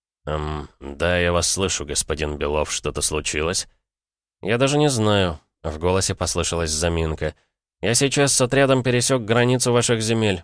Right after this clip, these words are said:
Мне пришло сообщение, что не так давно границу в другом месте пересекли несколько обитателей Вольфсангеля. Это не прорыв, поэтому вас не стали беспокоить. Но сообщили мне, и я уже решил, что вы должны знать". "А что вы по этому поводу думаете?"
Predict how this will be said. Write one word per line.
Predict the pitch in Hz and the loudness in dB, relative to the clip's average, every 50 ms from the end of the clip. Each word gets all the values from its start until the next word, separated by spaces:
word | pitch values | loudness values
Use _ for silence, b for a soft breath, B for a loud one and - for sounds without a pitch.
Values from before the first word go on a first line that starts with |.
| - _ | -8 _
Мне | - 90 101 104 | -4 -2 -2 -2
пришло | 104 107 98 - 107 101 | -2 -2 -2 0 0 0
сообщение, | - 110 101 92 - - 107 107 110 113 110 | 2 2 2 2 2 0 0 0 0 0 -2
что | - - 110 | 0 0 0
не | 104 104 | 0 0
так | 95 110 101 98 | 0 -2 -2 0
давно | 92 101 92 98 113 117 | 0 0 0 2 0 0
границу | 101 104 104 107 113 117 117 - 117 | 2 2 2 2 2 0 0 0 -2
в | 107 101 | 0 0
другом | 101 107 104 110 110 104 | 0 0 2 2 2 2
месте | 104 110 110 - - - | 2 0 0 -2 -2 -4
пересекли | - 117 107 101 - 110 - 107 110 104 | -2 0 0 0 0 -2 0 0 0 0
несколько | 107 107 104 - 107 101 - 107 | 2 0 0 -2 -4 -4 -2 0
обитателей | 101 98 104 92 107 101 - 107 101 101 | 0 0 0 -2 -2 -2 -2 -2 -2 0
Вольфсангеля. | 101 104 117 110 92 - - 90 80 78 76 73 80 78 78 73 b b b b b _ _ | 0 0 0 -2 -2 -2 -2 0 0 0 0 -2 -2 -2 -4 -4 b b b b b _ _
Это | - 120 117 127 | -6 -2 0 0
не | 135 131 | 0 0
прорыв, | 127 135 135 131 131 127 110 - - | 2 2 2 4 4 2 2 0 -2
поэтому | - 104 101 101 - 104 104 101 | -2 0 0 2 2 2 2 2
вас | 104 101 - - | 2 2 2 0
не | 107 101 | 0 -2
стали | - - - 107 104 95 85 | -2 -2 0 0 0 0 0
беспокоить. | 82 85 - - - 87 - - 87 85 85 82 - - _ _ _ _ _ _ - | -2 -2 -2 -2 -2 -2 -2 -2 0 0 0 -2 -4 -10 _ _ _ _ _ _ -4
Но | 101 113 | -2 0
сообщили | 117 - 123 117 113 110 - - 117 110 | 2 4 4 4 2 2 0 0 0 2
мне, | 107 110 113 127 131 120 107 98 | 2 2 2 2 2 2 2 2
и | 95 | 2
я | 104 101 | 0 0
уже | 98 95 104 101 | 0 0 0 0
решил, | 101 98 - 110 107 | 0 0 0 0 0
что | 98 - - 104 | -2 -2 -2 -2
вы | 95 98 | -2 0
должны | 92 98 95 92 87 92 95 90 | 2 2 2 2 0 0 -2 -2
знать". | 85 87 85 80 73 - - _ _ _ _ _ _ _ _ _ _ _ _ _ _ _ _ _ | 0 0 0 0 -2 -4 -8 _ _ _ _ _ _ _ _ _ _ _ _ _ _ _ _ _
"А | - - 71 | -8 -4 -2
что | - - - - 85 80 80 | -2 -2 -2 -2 -2 -2 -2
вы | 78 85 98 104 | 0 0 -2 -2
по | 87 - | 0 0
этому | 76 73 71 - 78 76 78 73 | 0 0 0 -2 -4 -4 -4 -2
поводу | - 82 80 78 78 76 78 | 0 0 0 2 0 -2 -2
думаете?" | 76 76 80 76 76 78 78 76 - - 78 | -2 -2 -2 -2 0 -2 -2 -2 -4 -6 -8